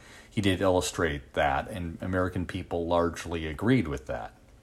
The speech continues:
In the fifties, in fifty-four, another turning point happens after Dien Bien Phu. The, uh, major powers, the United States, Russia, meet as well as others,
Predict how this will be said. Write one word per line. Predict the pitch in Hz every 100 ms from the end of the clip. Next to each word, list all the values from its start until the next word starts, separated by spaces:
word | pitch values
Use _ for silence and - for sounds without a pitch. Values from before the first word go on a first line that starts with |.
| - - - - - - - - - -
In | 107
the | 110
fifties, | 143 147 - 87 95 107
in | 90
fifty-four, | - 107 - 85 - 156 98 87
another | 165 165 -
turning | - 92 82 71
point | - 76
happens | 87 80 - 78 71
after | 95 117 123
Dien | 87 76 69
Bien | 69 69 67
Phu. | - 76 71 - - - - - - - -
The, | 98 92 92 - -
uh, | - 87 76 76 -
major | - 117 113 120 104
powers, | - 87 78 80 78 78 73
the | -
United | 85 82 80
States, | - 82 73 71 - - -
Russia, | 87 82 - 80 76 - -
meet | 85 85 - -
as | 71 -
well | 80 73
as |
others, | 95 107 82 76 73 -